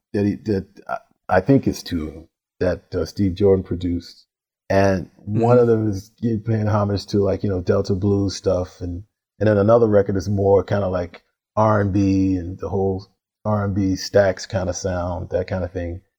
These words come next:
Speaker 1: And so
Speaker 2: Yeah.
Speaker 1: we would play B-, Boz's set, and my kit, you know, it's like, where do I tune my kit to sort of move through all these <laughs> genres, you know? You, you know what I mean? It was, that was always the challenge, you know? At one point, like,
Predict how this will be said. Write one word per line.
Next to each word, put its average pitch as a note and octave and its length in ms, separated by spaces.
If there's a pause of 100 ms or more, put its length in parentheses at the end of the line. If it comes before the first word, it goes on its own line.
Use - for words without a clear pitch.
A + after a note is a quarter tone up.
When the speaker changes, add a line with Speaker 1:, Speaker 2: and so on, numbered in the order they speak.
(760)
Speaker 1:
And G#2+ 180
so A#2+ 160
Speaker 2:
Yeah. A#2+ 60
Speaker 1:
we C3 160
would D3 140
play B2 220
B-, A2+ 300
Boz's A#2+ 500
set, F3 400
and G2+ 320 (120)
my A#2 220
kit, D3+ 400
you A#2 140
know, G#2+ 60
it's G#2+ 100
like, A2 120
where B2+ 180
do C#3 100
I B2+ 80
tune C#3 260
my A#2 160
kit F3 360
to A2+ 180
sort A2+ 260
of G#2+ 80
move A2 240
through A2 160
all G#2+ 160
these A#2 240
<laughs> - 20
genres, D3+ 560
you C3 120
know? A#2+ 240 (520)
You, C3 140
you C3 120
know C3+ 100
what C#3 80
I C#3 40
mean? C#3+ 160
It D3+ 40
was, D3 180
that C#3 200
was D3+ 140
always C#3+ 280
the B2 80
challenge, C#3 520
you G#2+ 80
know? A2+ 100
At B2 120
one D3 180
point, C#3 240
like, A#2 240